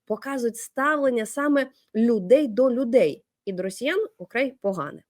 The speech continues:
Ну, а далі моя улюблена частина. Це там, де воєнний злочинець Путін намагається сказати про факти та події, яких ніколи не було. Виявляється, що це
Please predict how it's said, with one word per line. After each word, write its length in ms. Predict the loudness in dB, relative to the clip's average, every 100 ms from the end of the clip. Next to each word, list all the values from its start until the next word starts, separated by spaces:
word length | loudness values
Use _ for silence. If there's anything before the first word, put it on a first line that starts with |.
| _
Ну, 80 | 2
а 60 |
далі 200 | 2 2
моя 200 | 2 0
улюблена 360 | 0 0 -4 -4
частина. 500 | -8 -10 -8 -8 -10 _ -20 -20 -8
Це 120 | 2 4
там, 200 | 6 6
де 80 |
воєнний 340 | 6 6 4 4
злочинець 460 | 2 0 0 -2
Путін 400 | -2 -2 0 -2 -4 _ 0
намагається 600 | 2 0 -4 -4 -4 -6
сказати 460 | -4 0 0 -2
про 300 | -4 -2 -2 -6 _
факти 300 | -6 -2 -2
та 100 | -4
події, 380 | -4 -2 0 0
яких 280 | -4 -8 -12
ніколи 300 | -8 -6 -4
не 100 | -4
було. 380 | -2 0 -2 -8 _ _ -2
Виявляється, 680 | 4 4 4 2 2 -2
що 180 | -4 -4
це 240 | -2 -2